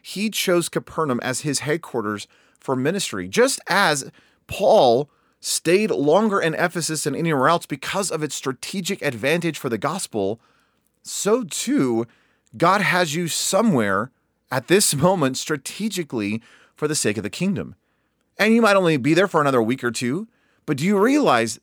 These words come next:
that he strategically has placed you there for such a time as this? That what would it look like if you were willing to share in this mission of the King?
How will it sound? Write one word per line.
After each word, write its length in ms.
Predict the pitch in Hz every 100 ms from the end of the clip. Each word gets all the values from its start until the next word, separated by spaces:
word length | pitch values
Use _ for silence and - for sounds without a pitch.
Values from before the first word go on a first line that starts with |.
| -
that 140 | 160
he 300 | 143 196 190
strategically 880 | - - 160 - 170 208 196 147 139
has 140 | 135
placed 520 | - - 170 240 220 160
you 80 |
there 360 | 120 98 90 110 _ _ _
for 160 | - 180
such 280 | - 127 -
a 60 |
time 260 | 139 110 95
as 140 | 98
this? 380 | 120 101 - - - _ _ _ _ _
That 160 | 196 185
what 120 | 285
would 100 | 302
it 40 |
look 300 | 180 233 -
like 260 | 147 113 113
if 100 | 131
you 380 | 135 196 277 294
were 200 | 254 247
willing 560 | 196 220 127 104 110 - _ _
to 120 | - 185
share 560 | - - 247 165 123
in 200 | - 151
this 220 | 151 147 -
mission 540 | 139 208 220 139 123
of 140 | 123 123
the 100 | 123
King? 420 | - 190 98